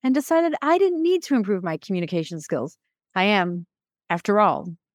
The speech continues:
a professional communicator. Oh, but my business mentor forced me to go. Perhaps he was trying to tell me something,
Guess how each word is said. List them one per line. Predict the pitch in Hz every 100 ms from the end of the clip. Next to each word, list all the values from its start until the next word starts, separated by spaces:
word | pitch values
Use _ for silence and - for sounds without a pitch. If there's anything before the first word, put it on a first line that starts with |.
| _ -
a |
professional | 202 196 185 175 180 151
communicator. | - 160 156 151 - - - _ _ _ _ 262
Oh, | 277 254 240 220
but | 226 226
my | 240
business | 226 269 330 320 277
mentor | 247 240 240
forced | - 208 214 220
me | 208
to |
go. | 190 165 160 180 - _ _
Perhaps | 185 170 220 226 -
he | 226
was | 208 -
trying | - 190 175 165
to | -
tell | - 208
me | 247 277 285
something, | 294 311 311 339 349 359